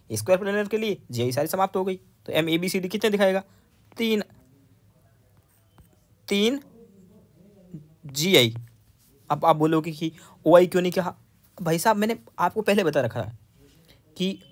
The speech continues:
जो ये स्क्वायर प्लेनर है और प्लेनर वाले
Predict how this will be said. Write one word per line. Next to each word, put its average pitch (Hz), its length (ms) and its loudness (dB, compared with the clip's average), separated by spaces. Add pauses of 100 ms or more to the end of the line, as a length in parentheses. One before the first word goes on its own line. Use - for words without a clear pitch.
(520)
जो 180 180 -14
ये 196 320 -4
स्क्वायर 185 300 0
प्लेनर 170 360 2
है 117 120 -6 (320)
और 151 100 -2
प्लेनर 175 320 0
वाले 180 400 2